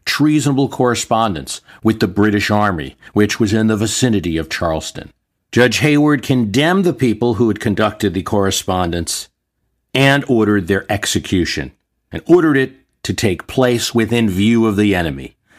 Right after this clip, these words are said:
This served, along with the signing of the Declaration, to make him a special target for the British. Yet Hayward was treated as a prisoner of war and, thankfully, due to a prisoner exchange, escaped the noose. He was rescued from the rudder, too,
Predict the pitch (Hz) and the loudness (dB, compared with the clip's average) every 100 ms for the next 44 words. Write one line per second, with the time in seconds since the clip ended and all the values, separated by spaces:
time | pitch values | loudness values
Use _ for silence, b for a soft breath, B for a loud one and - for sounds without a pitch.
0 | b 90 127 160 123 101 110 101 85 82 | b 0 0 2 2 2 2 0 0 0
1 | 85 - 85 82 82 85 80 87 87 87 | -2 0 0 0 -2 -4 -4 -2 -2 -2
2 | B B 233 196 - 226 214 - - 208 | B B -2 0 2 2 2 0 0 0
3 | - 143 - 98 80 71 95 78 80 71 | 0 0 0 0 -2 -4 -4 -4 -4 -6
4 | 69 - - _ b b b 196 247 294 | -8 -14 -18 _ b b b 2 4 2
5 | 247 202 - 139 135 127 117 117 151 170 | 2 0 2 2 2 2 2 2 2 2
6 | 98 117 170 101 117 113 - 101 107 113 | 2 2 2 0 0 -2 -2 0 0 0
7 | 95 95 110 95 90 85 - 127 101 95 | -2 -2 -2 0 -2 -4 -4 -2 0 -2
8 | - b b b - 120 - 113 107 107 | -6 b b b -2 0 0 0 -2 0
9 | 104 104 98 - - - _ B B B | 2 2 0 -2 -10 -12 _ B B B
10 | 120 107 110 131 - 135 135 - 120 123 | 2 2 2 0 0 0 0 0 0 2
11 | 113 101 92 - 107 87 82 | 2 2 0 -2 0 0 -2